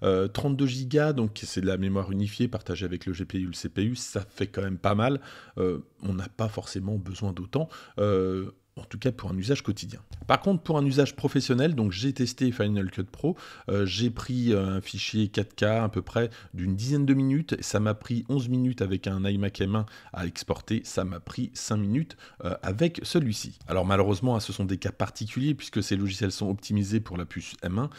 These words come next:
euh, on va pas retrouver ces mêmes performances dans tous les logiciels. Et puis j'ai voulu tester un petit peu le S S D en vitesse d'écriture, de lecture, et là c'est assez bluffant. Alors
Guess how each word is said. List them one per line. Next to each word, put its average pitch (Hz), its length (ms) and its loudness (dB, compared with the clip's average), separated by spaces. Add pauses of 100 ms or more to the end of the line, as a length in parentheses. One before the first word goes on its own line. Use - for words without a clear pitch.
(260)
euh, 92 200 2
on 90 60 -2
va 87 140 -4
pas 98 120 -4
retrouver 101 320 -2
ces 98 200 -4
mêmes 101 240 0
performances 95 560 -4
dans - 100 -10
tous - 160 -10
les 104 140 4
logiciels. 104 500 -4 (140)
Et 95 40 0
puis 123 140 4
j'ai 117 120 4
voulu 135 220 2
tester 135 280 4
un 135 40 4
petit 127 140 -2
peu 139 120 6
le 135 100 8
S 131 140 2
S 120 120 2
D 127 220 6
en 123 80 4
vitesse 107 280 0
d'écriture, 107 720 0
de 98 140 2
lecture, 107 380 0
et - 20 2
là 104 160 4
c'est - 320 -4
assez - 180 0
bluffant. 104 300 0
Alors 107 160 2